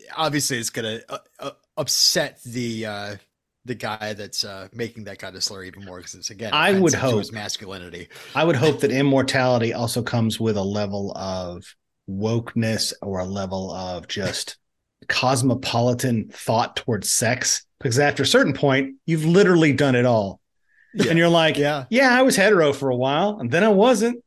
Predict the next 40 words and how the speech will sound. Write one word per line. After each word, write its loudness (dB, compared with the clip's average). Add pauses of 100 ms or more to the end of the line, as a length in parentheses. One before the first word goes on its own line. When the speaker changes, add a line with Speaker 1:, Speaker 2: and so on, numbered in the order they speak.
Speaker 2:
and -8
now 0
I 4
am 4
again, 2
and -8
then 0
I 2
wasn't." 4
It 0
just 2
kinda 2
like, 0 (220)
you 0
know, 0 (720)
I -4
mean, 0
the -2
Kurgan's 4
like, 2
"I've, 0
I've 2
had 2
sex 0
with -4
animals 2
and 0
Speaker 1:
<laughs> -4
Speaker 2:
horses, 0
whatever. 2 (1000)
Whatever 2
floats, 4
man." 2
I 2
mean, 4
Speaker 3:
Yeah. 4
Speaker 2:
it 2
has -2
to -4
be -2